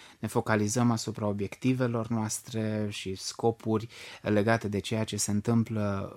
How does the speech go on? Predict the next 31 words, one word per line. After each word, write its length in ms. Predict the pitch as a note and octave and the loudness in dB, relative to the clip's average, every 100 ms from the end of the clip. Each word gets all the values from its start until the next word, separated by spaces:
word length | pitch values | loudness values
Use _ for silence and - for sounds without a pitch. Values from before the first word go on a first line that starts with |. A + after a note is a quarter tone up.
| - G#2+ | -8 -6
în, 480 | G2+ G2+ G2+ G2 F#2 | -2 -2 -2 -4 -4
între 600 | G#2 G2+ G2 - G2 F#2+ | -2 0 -2 -4 -4 0
noi 380 | G2+ B2 B2+ | 2 4 4
sau, 400 | B2 - G2 G2 - - - - A2+ F#2+ | 0 -2 -2 -4 -6 -16 -18 -10 -4 -2
um, 200 | F#2 F2+ - | 0 -2 -2
aici 600 | G2+ A2+ C3+ - - A2+ | 2 4 4 0 -2 0
unde 260 | G#2 G2+ | 2 2
suntem 420 | G2 - A#2 G#2+ G#2 | 0 2 2 2 0
noi 200 | G#2+ G#2+ | 0 0
și 160 | - | 0
ne 140 | G#2 G#2 | 0 0
este 240 | G#2+ - | 0 -4
bine, 360 | F#2+ A2+ C#3+ D#3 - - - | -2 0 0 -2 -6 -18 -10
sau 320 | - - D3 | -2 2 2
să 240 | D#3+ - C3 | 2 2 4
lăsăm 420 | A#2+ A2+ C3+ B2+ | 4 4 4 4
Duhul 260 | A#2+ A#2 A#2 | 4 2 2
lui 100 | G#2+ | 2
Dumnezeu 380 | G#2+ G#2 A2+ | 2 2 0
să 160 | A2 A2+ | -2 -4
folosească 1040 | - G#2 G2+ - C#3+ - - G2+ F#2+ A2 | -2 -2 0 0 2 0 2 0 -2 -6
aceste 520 | - G2+ - A2+ - G#2+ | -8 -6 -4 -4 -2 -4
resurse, 440 | F#2+ - A#2+ - | -4 -6 -8 -6
poate 260 | - A#2 G#2+ | -4 -4 -2
chiar 200 | A2+ A2 | -2 -2
puține 380 | - - A2+ | -4 -2 0
din 140 | G#2+ G#2 | 0 -2
punctul 320 | A2+ A2 A2 | -2 -4 -2
nostru 280 | A#2 - A2+ | -4 -4 -6
de 100 | G#2 | -4
vedere, 460 | G2+ G2 G#2 C#3+ | -6 -6 -6 -6